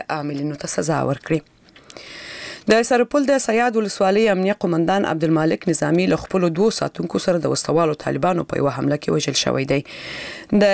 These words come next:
دې ولایت، اه، د والي ویان ذبیح الله اماني نن د ازادي راډیو ته وویل چې وسلوالو طالبانو تېره شپه ناوخته د سیاد ولسوالۍ په مرکز کې له څو اړخونو نه حمله وکړه چې په پایله کې د دې ولسوالۍ د امنیه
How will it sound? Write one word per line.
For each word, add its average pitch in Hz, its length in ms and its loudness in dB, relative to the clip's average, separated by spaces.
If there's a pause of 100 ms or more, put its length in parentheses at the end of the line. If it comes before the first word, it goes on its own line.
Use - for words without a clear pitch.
(100)
دې 196 260 0
ولایت، 190 520 0
اه، 175 360 4
د 160 120 0 (720)
والي 180 400 2
ویان 170 500 2
ذبیح 151 360 -2
الله 180 180 4 (120)
اماني 165 360 2
نن 165 220 2
د 147 60 2
ازادي 147 400 0
راډیو 160 280 2
ته 165 140 -2
وویل 190 260 4
چې - 140 -4
وسلوالو 151 520 2
طالبانو 170 500 0
تېره 202 240 0
شپه - 240 -2
ناوخته 196 480 0 (520)
د 208 100 6
سیاد 220 400 2
ولسوالۍ 180 440 0
په 170 140 -2 (120)
مرکز 208 320 -2
کې - 100 -6
له 147 340 2 (100)
څو - 160 2 (120)
اړخونو 170 420 0
نه 143 120 -4
حمله 156 260 2
وکړه 233 180 0
چې 233 160 0 (460)
په 190 100 0
پایله 202 340 2
کې 202 300 -2
د 156 120 0
دې 147 140 -2
ولسوالۍ 147 460 0
د 170 80 0
امنیه 160 320 2